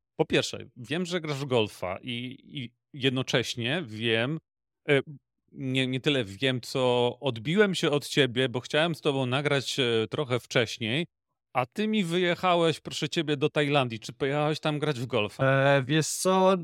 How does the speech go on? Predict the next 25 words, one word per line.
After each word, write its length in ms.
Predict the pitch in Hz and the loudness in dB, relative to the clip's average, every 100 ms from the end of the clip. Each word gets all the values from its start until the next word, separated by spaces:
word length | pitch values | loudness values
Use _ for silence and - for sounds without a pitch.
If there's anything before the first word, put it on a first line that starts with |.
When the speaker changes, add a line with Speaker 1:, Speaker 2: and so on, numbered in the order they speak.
| - | 2
Speaker 2:
tak, 360 | 196 175 135 - | 6 6 6 2
to 100 | 143 | -2
znaczy 260 | 135 - | -2 -2
tak, 220 | 147 131 | 0 0
go-, 240 | 123 135 131 | 0 -2 0
golf 320 | 139 143 - | 2 2 0
to 60 | - | -4
taki, 280 | 131 135 | -4 -6
taki 240 | 135 - 131 | -12 -10 -8
dosyć 360 | 131 - - | -8 -6 -2
młody 300 | 147 143 135 | 4 4 4
epizod 420 | 131 127 135 135 113 | 0 0 -2 -2 0
w 40 | |
moim, 340 | 127 131 127 | 2 2 0
że 120 | 113 - | -4 -8
tak 140 | 123 - | -8 -2
powiem, 340 | 131 123 107 _ _ _ | 0 0 -4 _ _ _
nazwijmy 380 | 135 117 123 127 | -8 -6 -4 -4
to 80 | - | -6
hobbystycznym 920 | - 123 117 113 - 135 - 123 120 - _ _ _ _ | -10 -12 -10 -10 -8 -8 -6 -4 -6 -10 _ _ _ _
elemencie 520 | 120 127 127 127 - | -2 0 0 -2 -2
mojego 340 | 127 127 123 127 | -2 -2 -4 -4
życia. 360 | 113 117 131 | -6 -4 0
Młody, 380 | 135 143 147 143 | 4 6 6 4
bo 220 | 131 139 | 2 2